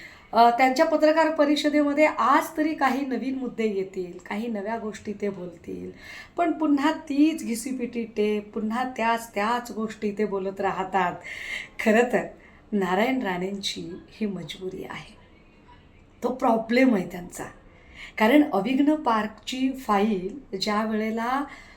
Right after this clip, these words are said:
किरीट सोमय्याने काढली आणि ईडी मागे लागली, तेव्हा सगळ्यात आधी लोटांगण घेणारे हेच नारायण राणे.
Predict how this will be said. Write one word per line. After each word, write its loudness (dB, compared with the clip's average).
किरीट 10
सोमय्याने 4
काढली -2
आणि 0
ईडी 0
मागे -2
लागली, -10
तेव्हा 2
सगळ्यात 0
आधी 2
लोटांगण -4
घेणारे -4
हेच -4
नारायण -2
राणे. -12